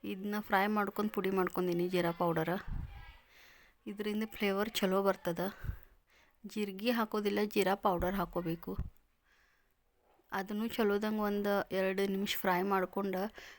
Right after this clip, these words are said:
ಆಮೇಲೆ ಕಟ್ ಮಾಡಿಟ್ಟಿದ್ ಲಿಂಬೆಕಾಯಿ ಐತಲ್ಲ ಅದ್ ರಸ ಹಾಕೊಳ್ಳೋದು ಶೇವಟ್ಕ. ಸೂಪರ್ ಇರ್ತದ, ತಿಂದ್ರ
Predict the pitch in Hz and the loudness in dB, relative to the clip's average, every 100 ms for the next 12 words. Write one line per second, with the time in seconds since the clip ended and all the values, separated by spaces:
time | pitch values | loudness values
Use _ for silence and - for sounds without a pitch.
0 | - - 190 202 208 214 214 226 220 208 | -12 -6 -4 -4 0 0 0 -2 0 0
1 | 202 214 208 202 190 202 202 202 185 190 | 2 0 2 2 2 0 2 2 2 0
2 | 185 190 196 170 - 202 202 185 175 165 | 0 0 0 -2 0 2 2 2 0 0
3 | 170 190 - - 185 180 185 - 185 208 | 0 0 2 4 4 4 0 -4 -4 -4
4 | - - - - - - - - - - | -14 -20 -20 -20 -20 -20 -20 -20 -20 -20
5 | _ - 214 - - 226 233 - 208 202 | _ -10 -10 -8 -4 0 0 0 -4 0
6 | 202 208 214 214 | 0 2 0 2